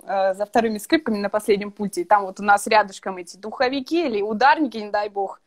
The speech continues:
то все, понимаешь, уже на-, нужно вот научиться отключать слух, понимаешь, просто по инерции. <laughs> Вот,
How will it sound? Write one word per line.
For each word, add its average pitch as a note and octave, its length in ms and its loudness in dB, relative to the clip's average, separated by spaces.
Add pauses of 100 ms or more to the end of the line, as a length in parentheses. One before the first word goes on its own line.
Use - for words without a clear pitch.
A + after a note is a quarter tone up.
(280)
то C4 100 2
все, C4 320 4
понимаешь, B3 480 -4
уже B3 200 -4
на-, C4+ 240 -4
нужно A#3+ 420 -6
вот G3 220 -12
научиться A3 680 0
отключать B3+ 560 -2
слух, A3 320 -6
понимаешь, F#3+ 400 -8
просто G#3 300 -6
по G3 180 -6
инерции. G#3 640 -2
<laughs> F4 60 6 (960)
Вот, A#3+ 260 4